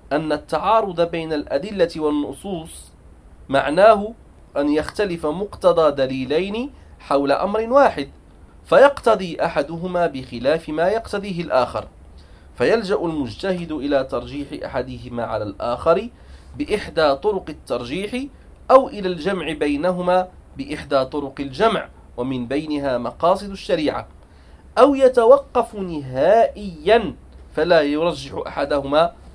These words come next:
على الآخر ولا يجمع بينهما. وكما قيل: "بالمثال يتضح المقال". وسأمثل لك للترجيح بين دليلين استنادا على المقاصد،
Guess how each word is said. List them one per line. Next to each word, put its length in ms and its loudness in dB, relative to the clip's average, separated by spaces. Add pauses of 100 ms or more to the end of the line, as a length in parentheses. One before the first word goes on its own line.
(180)
على 180 4
الآخر 420 -4 (440)
ولا 240 6
يجمع 400 0
بينهما. 520 -6 (540)
وكما 400 6
قيل: 280 -8 (580)
"بالمثال 800 4 (200)
يتضح 500 -4
المقال". 480 2 (640)
وسأمثل 760 4
لك 380 4 (500)
للترجيح 840 -2 (280)
بين 360 0
دليلين 580 -2
استنادا 760 -2 (280)
على 180 0
المقاصد، 640 -2